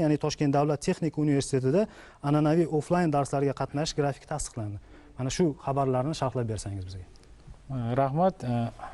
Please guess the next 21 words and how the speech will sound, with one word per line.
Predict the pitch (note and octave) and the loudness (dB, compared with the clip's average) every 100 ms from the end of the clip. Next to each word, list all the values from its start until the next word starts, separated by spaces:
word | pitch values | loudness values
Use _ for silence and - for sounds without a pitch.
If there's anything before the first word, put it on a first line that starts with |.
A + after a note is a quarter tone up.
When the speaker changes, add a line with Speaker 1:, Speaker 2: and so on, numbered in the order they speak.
| - - | -16 2
Speaker 2:
avvalambor, | E3 F3+ F3+ F#3+ G3 F#3+ | 4 6 4 4 2 2
e, | - - _ - - B2+ B2+ C#3 | -2 -20 _ -14 -12 -8 -8 -8
o'sha | - D#3 E3 | 0 4 4
yettinchi | E3+ F#3 E3+ - | 2 -2 -2 0
fevralda | F3+ E3+ E3 D#3+ D#3+ - - - E3 | 4 4 4 4 4 2 -8 -2 0
oflaynni | D#3+ F3 F3 E3 D3 | 2 4 4 4 -2
xohlamagan | - D3 E3 E3 D#3+ D3+ | -6 -4 -2 0 0 2
talaba | D3+ D3+ D3+ E3+ F#3 - | 2 2 4 2 2 0
o'n | D#3+ D3+ | -2 0
to'rtinchi | D3+ D#3 D3 - | 0 0 -4 -2
fevralda | D3+ D3 C#3 D3+ | 0 2 2 0
ham | - | 0
xohlamaydi. | C#3+ D3 B2+ B2 C3+ F3 C#3+ | 0 2 2 0 0 -4 0
Buni | C3+ B2+ C#3+ | 0 2 4
alohida | D#3 C#3 C3+ | 2 2 -4
e'tiborga | C3+ C3 C3 - B2+ C3+ | -4 -2 -2 -2 -2 0
olish | B2+ | 0
kerak. | - D3 F3+ - - - - - - - - | -2 0 0 -2 -20 -20 -20 -20 -20 -20 -6
E, | A#2+ | 0
demak, | D3+ F3 C#3+ | 4 4 4
bugungi | D3+ F3+ | 4 4